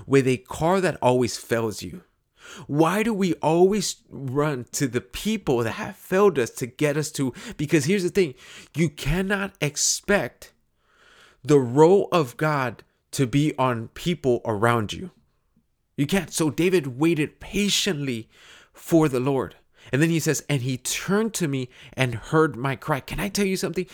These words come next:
Because that's the problem with our generation. We want attention, and attention wherever we can get it. He said, he said, "He turned to me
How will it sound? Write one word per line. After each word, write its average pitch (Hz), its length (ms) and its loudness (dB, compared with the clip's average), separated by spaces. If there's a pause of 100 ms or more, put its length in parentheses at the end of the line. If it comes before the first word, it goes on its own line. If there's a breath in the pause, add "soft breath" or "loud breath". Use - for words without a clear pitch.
(200 loud breath)
Because 117 380 0
that's - 300 0
the 202 100 4
problem 160 420 -4
with 147 160 -4
our 123 100 -4
generation. 123 600 -4 (380 loud breath)
We 175 160 4
want 151 420 2
attention, 120 800 -2 (240 loud breath)
and 113 140 -4
attention 160 520 0
wherever 117 300 2
we 107 140 0
can 104 200 -8
get 95 220 -4
it. - 160 -18 (1400)
He 151 80 0
said, 151 220 0 (600 loud breath)
he 131 160 2
said, 156 220 0 (520 loud breath)
"He - 260 -4
turned 208 560 2
to - 140 -2
me 101 280 -8